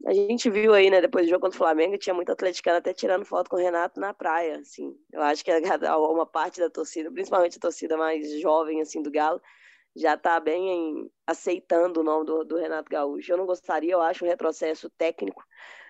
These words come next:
é, e também, pessoalmente falando, assim, eu acho ele um rival mesmo do Galo, acho que é aquele cara que sempre esteve e sempre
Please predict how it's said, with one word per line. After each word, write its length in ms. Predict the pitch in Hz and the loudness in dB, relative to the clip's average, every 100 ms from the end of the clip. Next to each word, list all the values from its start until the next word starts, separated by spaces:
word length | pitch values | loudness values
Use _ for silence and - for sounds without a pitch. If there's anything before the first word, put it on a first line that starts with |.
| _ _ - | _ _ 2
é, 600 | 156 151 151 147 147 143 - - | 6 8 10 8 6 4 0 -2
e 60 | |
também, 680 | 156 175 165 156 175 175 151 - _ _ _ _ _ _ _ | 0 2 4 4 4 4 0 -6 _ _ _ _ _ _ _
pessoalmente 720 | 165 175 185 156 156 156 175 | 2 2 2 4 4 2 0
falando, 420 | - 147 143 147 143 | -2 0 0 -2 -4
assim, 180 | 147 | -2
eu 60 | 147 | -2
acho 180 | 147 165 | -2 -2
ele 100 | 151 | 0
um 80 | 156 | 0
rival 500 | 160 147 147 151 143 | -2 -2 -2 -2 -2
mesmo 380 | 147 143 139 | -4 -4 -6
do 80 | 135 | -8
Galo, 440 | 139 143 139 139 139 | -4 -2 0 0 -2
acho 140 | 139 | -6
que 60 | 147 | -8
é 40 | |
aquele 180 | 139 131 | -8 -6
cara 220 | 143 143 | -2 -2
que 240 | 143 147 135 _ _ _ | -2 -6 -6 _ _ _
sempre 360 | - 170 185 170 | 0 2 2 0
esteve 420 | - 160 165 156 | -2 2 2 2
e 40 | |
sempre 840 | 151 165 175 165 160 156 143 143 | -2 -2 -2 -2 0 2 0 -2